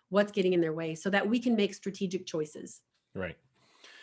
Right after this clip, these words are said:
Speaker 2: Can we circle back to that for a moment? Because I think that is one of the most misunderstood parts of, of common assessments, is that when people talk about common assessments or they hear about common assessments, they often think about these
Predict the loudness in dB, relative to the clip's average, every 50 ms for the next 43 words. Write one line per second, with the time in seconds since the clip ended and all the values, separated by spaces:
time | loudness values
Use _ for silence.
0 | -20 -20 -20 -20 -6 2 4 6 6 8 6 8 8 8 8 10 8 6 8 8
1 | 6 6 6 4 4 6 6 6 4 4 2 2 4 4 4 4 4 2 2 0
2 | 0 0 0 2 4 6 6 6 6 6 4 2 2 4 2 4 4 2 0 0
3 | 0 0 0 2 2 0 0 0 2 2 0 0 -2 -4 -4 -2 0 2 2 2
4 | 2 0 -2 -2 0 0 0 0 -2 -2 -2 -2 -2 -4 -4 -8 -4 2 2 4
5 | 4 2 -2 -2 -2 -2 -4 -4 _ _ _ _ -6 -4 -4 -4 -4 -4 0 2
6 | 4 4 2 2 -2 -2 -2 0 0 0 -2 -2 -8 -8 -8 -6 -6 -6 -4 -4
7 | -2 0 0 0 -2 -2 -4 -4 -2 0 0 2 0 0 0 2 2 4 4 4
8 | 2 2 2 4 2 2 0 -2 0 0 0 2 0 -2 -2 -2 -2 -2 -2 -2
9 | -4 -8 -6 -4 -6 -4 -4 -6 -4 0 4 6 6 6 6 4 2 0 0 -2
10 | -2 0 0 -2 -4 -4 -4 -4 -4 -4 -4 -6 -6 -6 -4 -2 2 4 4 2
11 | 2 0 -4 -2 -2 -4 -4 -4 -4 -2 0 2 2 0 -2 -4 -6 -6 -4 -6